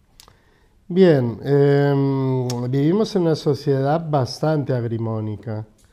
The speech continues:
Fijaros, por ejemplo,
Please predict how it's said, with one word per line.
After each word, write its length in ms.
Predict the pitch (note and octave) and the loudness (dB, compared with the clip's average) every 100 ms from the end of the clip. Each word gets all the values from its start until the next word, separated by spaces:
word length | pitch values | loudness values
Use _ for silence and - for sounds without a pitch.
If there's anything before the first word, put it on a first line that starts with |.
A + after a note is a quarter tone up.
| _ _ _ _ _ | _ _ _ _ _
Fijaros, 460 | - A#2+ C#3+ C3+ C#3 | -12 -6 -4 -4 -6
por 260 | - C3 | -6 -4
ejemplo, 1300 | B2+ A#2 C#3 C3 B2+ A#2+ B2+ B2+ B2 A#2+ A#2+ A#2 A2+ | -4 -6 -6 -4 -4 -6 -6 -4 -2 -2 -2 -2 -6